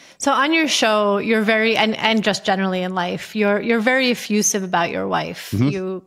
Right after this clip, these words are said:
Speaker 1: clearly are obsessed with her. I love it. Um, do you get any pushback or criticism for that? I feel like I've seen in the last few years, especially around, for men, I would say, especially for men, when they're like, I, like, "Oh, I really am so in love with my wife," or, like, really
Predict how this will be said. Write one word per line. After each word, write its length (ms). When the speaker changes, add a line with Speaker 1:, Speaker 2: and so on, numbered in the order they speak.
Speaker 1:
clearly 760
are 160
obsessed 380
with 120
her. 280
I 100
love 240
it. 380
Um, 480
do 100
you 60
get 140
any 140
pushback 500
or 80
criticism 540
for 120
that? 260
I 80
feel 240
like 300
I've 160
seen 340
in 140
the 60
last 400
few 140
years, 760
especially 400
around, 320
for 100
men, 320
I 160
would 160
say, 180
especially 380
for 140
men, 320
when 160
they're 240
like, 420
I, 180
like, 340
"Oh, 80
I 120
really 500
am 140
so 200
in 80
love 100
with 100
my 140
wife," 320
or, 120
like, 200
really 380